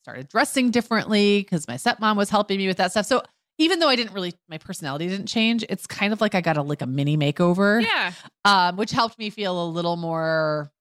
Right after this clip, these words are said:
Speaker 1: just more comfortable.
Speaker 2: Yeah.
Speaker 1: And I started doing theater
Speaker 2: Mm-hmm.
Speaker 1: at fourteen and fifteen, which was, like, I found my thing, which was fabulous.
Speaker 2: Mm-hmm.
Speaker 1: Um, and that was really fun and great. And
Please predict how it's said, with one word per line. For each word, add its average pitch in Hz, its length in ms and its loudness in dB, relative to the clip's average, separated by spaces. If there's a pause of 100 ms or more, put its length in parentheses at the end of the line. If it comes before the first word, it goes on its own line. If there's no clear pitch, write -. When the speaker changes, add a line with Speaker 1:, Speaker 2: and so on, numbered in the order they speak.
(180)
Speaker 1:
just 277 140 -4
more 247 140 2
comfortable. 185 680 0
Speaker 2:
Yeah. 254 200 -10 (380)
Speaker 1:
And 190 320 4
I 170 60 4
started 175 240 0
doing 143 160 -4
theater 156 380 -4 (240)
Speaker 2:
Mm-hmm. 175 380 -18
Speaker 1:
at - 100 -4
fourteen 202 300 -2
and 214 100 -2
fifteen, 247 400 0
which 196 140 0
was, 180 160 -2
like, 160 140 2
I 151 80 2
found 156 560 0 (100)
my 165 80 0
thing, 156 540 -2
which - 180 -4
was - 300 -6 (440)
fabulous. 135 680 0
Speaker 2:
Mm-hmm. 170 320 4
Speaker 1:
Um, 151 120 -8 (760)
and 170 160 -16
that 147 160 -12
was 190 80 -20 (100)
really 165 220 -16 (260)
fun 160 400 -6
and 196 240 -6
great. 165 440 -4
And 202 400 0